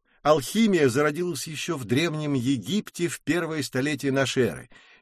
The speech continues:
Несмотря на то, что найти философский камень алхимикам так и не удалось, они сделали немало полезного.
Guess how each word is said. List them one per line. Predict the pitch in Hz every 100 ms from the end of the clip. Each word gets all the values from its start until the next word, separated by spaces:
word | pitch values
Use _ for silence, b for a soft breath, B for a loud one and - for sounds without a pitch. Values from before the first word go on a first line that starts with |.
| b _
Несмотря | 107 160 - 175 170 190 160
на | 135
то, | -
что | 139 -
найти | 131 143 - 147
философский | - 131 123 - 135 - 139
камень | - 156 135 123 131 -
алхимикам | 131 120 156 139 120 127 117
так | 147 131
и | 147
не | 165
удалось, | 165 214 220 -
они | 165 190
сделали | 151 107 180 185 175
немало | 175 175 180 175
полезного. | - 180 180 - 147 117